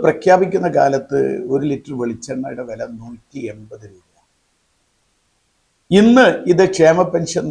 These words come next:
നാനൂറ് വർദ്ധിപ്പിച്ച പത്ത് കൊല്ലത്തിന് ശേഷം ഇന്നത്തെ വെളിച്ചെണ്ണയുടെ ഒരു ലിറ്ററിന്റെ വില നാനൂറ്റി എൺപത് മുതൽ അഞ്ഞൂറ്റി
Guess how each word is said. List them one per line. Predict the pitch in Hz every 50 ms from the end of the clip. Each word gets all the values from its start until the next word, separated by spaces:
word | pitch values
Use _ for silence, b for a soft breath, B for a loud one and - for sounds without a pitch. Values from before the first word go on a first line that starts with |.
| 139 135
നാനൂറ് | 143 156 170 180 185 196 202 196 175 143
വർദ്ധിപ്പിച്ച | 139 131 127 - 147 131 - 139 127 - - 151 - -
പത്ത് | 127 - _ _ - 202
കൊല്ലത്തിന് | 156 135 127 131 135 - - - 135 - -
ശേഷം | - - - - - 131 127
ഇന്നത്തെ | 135 135 143 160 160 - 165 147 123
വെളിച്ചെണ്ണയുടെ | 117 113 104 - - 139 139 131 131 131 120 131 123
ഒരു | 120 113 107
ലിറ്ററിന്റെ | 104 - _ - - 127 123 110 95
വില | 92 95 107 - - _ _ _ _ _ _ _ _ _ _ _ _ _ _ 135 143
നാനൂറ്റി | 156 160 175 185 196 190 196 202 196 196 185 185 170 151 135
എൺപത് | 131 143 156 151 165 170 160 151 127
മുതൽ | 123 117 127 123 123 - _ _ - 113
അഞ്ഞൂറ്റി | 120 120 127 127 131 139 147 131 - _ -